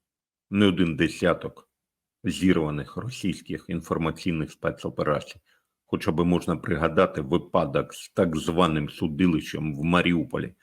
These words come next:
над азовцями, коли аналітичний відділ громадської ініціативи "Права справа" на виперед дав інформацію про можливі криваві провокації, і, відповідно, суд не відбувся.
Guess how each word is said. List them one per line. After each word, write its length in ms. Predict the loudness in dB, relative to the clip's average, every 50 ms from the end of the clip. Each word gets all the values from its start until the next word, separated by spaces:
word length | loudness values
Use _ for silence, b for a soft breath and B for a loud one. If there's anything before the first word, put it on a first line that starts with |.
| b b b b b b b _ _ _ _ _ _ _ _ _
над 480 | -4 0 2 4 4 4 2 0 -4 -4 -2
азовцями, 680 | -2 -2 0 0 0 0 0 -4 -10 -10 -10 -10 -12 -14 _ _ _ _ _ _ _ _ _
коли 540 | 4 6 8 8 8 6 4 -4 -14 -20 _ _ _ _ _
аналітичний 680 | 0 2 4 4 4 2 2 2 0 0 0 -2 -2
відділ 280 | -2 0 0 0 0 2
громадської 480 | 2 2 0 0 -2 -4 -4 -4 -2 -2
ініціативи 460 | -2 -2 -4 -4 -2 0 0 0 0
"Права 260 | 2 4 4 4 4
справа" 360 | 2 0 4 6 6 6 6
на 120 | 4 2 2
виперед 420 | 2 0 0 -2 -4 -4 -4 0
дав 220 | 2 2 2 2
інформацію 680 | -2 -4 -4 -6 -4 0 2 2 2 2 0 -2 -8 -6
про 140 | -2 -2
можливі 440 | -2 -2 -2 0 0 2 2 2 0
криваві 460 | 0 0 -2 0 2 0 0 0 -4
провокації, 840 | -4 -2 0 2 2 2 2 2 2 2 2 -2 -8 -10 -10 -10 -10 _ _ _ _ _ _ _ _ _ _
і, 160 | 4 6 8
відповідно, 760 | 8 8 6 6 2 2 4 4 4 2 2 0 -2 -4 -6 -12 _ _ _ _ _ _ _ _ _ _ _ _ _ _
суд 500 | _ -20 -14 0 6 6 6 6 4 -4 -14 -18 -8 _
не 540 | 0 2 4 6 4 4 2 0 -6 -14 _ -4
відбувся. 1000 | 0 0 0 0 -2 -6 -2 0 0 0 0 -2 -10 -8 -4 -4 -4 -4 -6